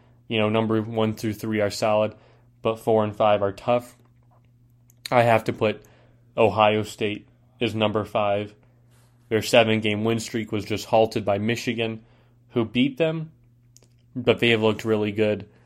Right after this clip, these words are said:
all season long, as I said, led by E J Liddell.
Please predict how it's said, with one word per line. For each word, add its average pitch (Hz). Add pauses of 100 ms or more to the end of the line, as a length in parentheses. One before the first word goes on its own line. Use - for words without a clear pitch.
(400)
all 110
season 104
long, 104
as 101
I 101
said, 101 (140)
led 107
by 104
E 117
J 104
Liddell. 104